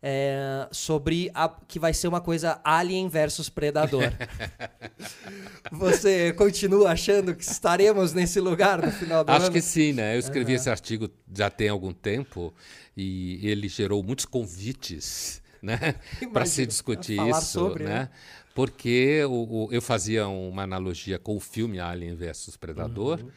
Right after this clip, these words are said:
Speaker 2: em que a heroína principal do filme, no final, a única humana que sobrevive, entabula uma relação com o predador,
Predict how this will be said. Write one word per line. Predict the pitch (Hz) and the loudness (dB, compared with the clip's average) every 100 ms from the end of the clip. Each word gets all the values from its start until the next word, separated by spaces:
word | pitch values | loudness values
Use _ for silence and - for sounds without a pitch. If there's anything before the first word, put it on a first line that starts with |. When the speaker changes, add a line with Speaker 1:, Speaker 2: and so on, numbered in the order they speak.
| - - - - - | -20 -20 -20 -18 -8
Speaker 2:
em | 117 | -6
que | 113 - 110 104 104 135 202 190 | -6 -6 -2 0 2 0 -2 -4
a | 113 90 87 | -4 -4 -2
heroína | 90 90 90 92 85 80 69 - | -4 -4 -4 -6 -8 -10 -14 -14
principal | 87 - 92 - 85 80 | -12 -10 -10 -8 -6 -6
do | 78 | -12
filme, | - 110 135 92 | -8 -6 -6 -6
no | 82 | -10
final, | - 82 82 104 127 82 | -12 -10 -6 -6 -6 -6
a | |
única | 90 90 87 85 | -6 -8 -8 -8
humana | 80 82 92 85 | -8 -8 -8 -10
que | - | -12
sobrevive, | - 80 85 78 117 139 87 82 _ - - - - - | -12 -10 -10 -8 -6 -6 -10 -16 _ -20 -20 -18 -14 -2
entabula | 131 147 - 143 110 98 131 131 139 147 | -2 -2 2 2 4 0 0 0 0 -2
uma | 127 127 | -2 -4
relação | 113 127 117 - 113 110 | -2 -2 -2 -4 -4 -6
com | 120 | -8
o | 117 | -10
predador, | 117 113 131 107 98 | -8 -8 -8 -8 -10